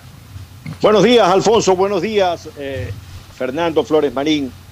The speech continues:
Eh, aquí estamos nuevamente en el sistema de emisoras Atalaya, atalayando las cosas que, que pasan en el país. En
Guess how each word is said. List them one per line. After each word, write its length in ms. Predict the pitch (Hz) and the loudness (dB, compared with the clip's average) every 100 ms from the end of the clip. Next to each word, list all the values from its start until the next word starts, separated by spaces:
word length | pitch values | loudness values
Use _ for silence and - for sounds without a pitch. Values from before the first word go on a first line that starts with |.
| - - - - - | -20 -20 -20 -20 -14
Eh, 340 | 101 95 90 101 | -12 -10 -12 -10
aquí 240 | - 135 | -2 -2
estamos 400 | - 151 131 117 | 2 0 0 -4
nuevamente 560 | 120 127 127 131 107 113 | -4 -4 -4 -6 -6 -8
en 80 | |
el 100 | 107 | -8
sistema 360 | - - 117 117 | -14 -8 -6 -6
de 40 | |
emisoras 460 | 110 104 120 113 104 | -8 -4 -4 -4 -6
Atalaya, 500 | 101 107 123 127 113 | -8 -4 -2 -2 -4
atalayando 540 | 104 104 110 151 131 | -8 -10 -8 -8 -8
las 120 | 120 107 | -10 -10
cosas 300 | 139 131 113 | -10 -10 -12
que, 160 | - 101 - - - - | -12 -14 -14 -20 -20 -12
que 100 | 139 | -6
pasan 380 | 139 226 151 131 | 0 0 0 -2
en 100 | 123 | -2
el 120 | 123 | -4
país. 460 | 113 135 170 170 | -2 0 0 -2
En 100 | - | -6